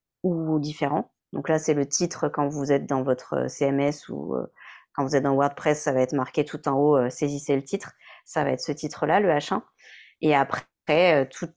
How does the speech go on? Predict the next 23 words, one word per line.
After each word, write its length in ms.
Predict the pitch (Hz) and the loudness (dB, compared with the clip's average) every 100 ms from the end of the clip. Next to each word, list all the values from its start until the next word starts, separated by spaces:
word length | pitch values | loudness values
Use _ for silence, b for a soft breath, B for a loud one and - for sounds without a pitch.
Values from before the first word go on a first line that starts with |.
| _ - | _ -10
enfin, 180 | 147 131 | -6 -4
tout 180 | - 165 | -6 -10
ce 80 | - | -6
qui 180 | 175 | -2
va 100 | 160 | 4
être 200 | 160 156 | 4 4
dans 140 | 160 151 | 2 2
les, 580 | 143 139 139 139 135 135 - | 4 4 4 2 0 -2 -8
on 100 | - | 0
va 120 | 160 | 2
le 60 | 156 | 4
mettre 180 | 170 170 | 4 4
naturellement 680 | 175 170 190 175 180 190 | 2 2 0 2 4 4
de 80 | 175 | 4
toute 200 | 160 165 | 0 -4
façon 420 | - 147 - 175 | -2 -2 0 0
quand 280 | 165 151 147 | 0 -2 -2
on 80 | 151 | -2
va 120 | 143 | 0
écrire, 400 | 143 - 175 160 | 0 -2 0 0
on 60 | 135 | 0
va 100 | 131 | -4
mettre, 200 | 139 | -6